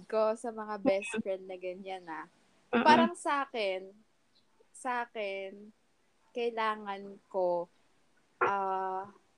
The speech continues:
Speaker 1: kung best, kung best friend kita, best friend mo din ako, parang ganon.
Speaker 2: <laughs> Dapat, dapat mutual.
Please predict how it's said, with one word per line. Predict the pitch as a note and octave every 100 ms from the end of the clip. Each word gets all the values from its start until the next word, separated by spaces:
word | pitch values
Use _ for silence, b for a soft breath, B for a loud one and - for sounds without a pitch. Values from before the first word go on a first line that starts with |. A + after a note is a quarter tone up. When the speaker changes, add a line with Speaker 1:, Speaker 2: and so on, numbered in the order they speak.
| _ _ - F3+ -
Speaker 1:
kung | D4 C#4+
best, | D4+ D#4 - - _ -
kung | D4+
best | D#4 D#4 D#4+ - -
friend | C#4 B3+ B3+
kita, | - A#3 - - F3 E3+ - - _ - _ _
best | A#3 C4+ -
friend | - C#4 C4
mo | B3+
din | A#3
ako, | G#3+ G3+ A3
parang | A#3+ B3 B3+
ganon. | A3 F#3 F3 F#3 G#3 A3+ _ _ - - - - -
Speaker 2:
<laughs> | - - A4+ A#4+ - _ _ _ _ _ _ _ - - _ _ _ _ _ _ _ _ _
Dapat, | - A3+ G#3+ A#3+ A#3+
dapat | A3 A3 A3+ A3
mutual. | A3 G3+ - G#3 G#3